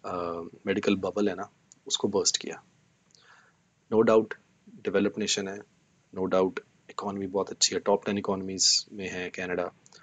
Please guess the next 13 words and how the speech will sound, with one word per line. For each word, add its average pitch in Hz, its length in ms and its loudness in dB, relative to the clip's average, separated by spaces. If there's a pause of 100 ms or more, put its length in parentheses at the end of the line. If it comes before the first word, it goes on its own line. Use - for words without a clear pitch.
(340)
स्टैंडर्ड 92 640 -4
of 90 80 0
living 90 440 -6 (400)
हमेशा, 98 580 2
I 92 80 2
think, - 240 -12
पता 98 140 -2
नहीं 98 80 0
कितने 98 260 0
साल 92 280 0
हो 90 80 2
गए 92 100 -6
हैं, 104 100 -6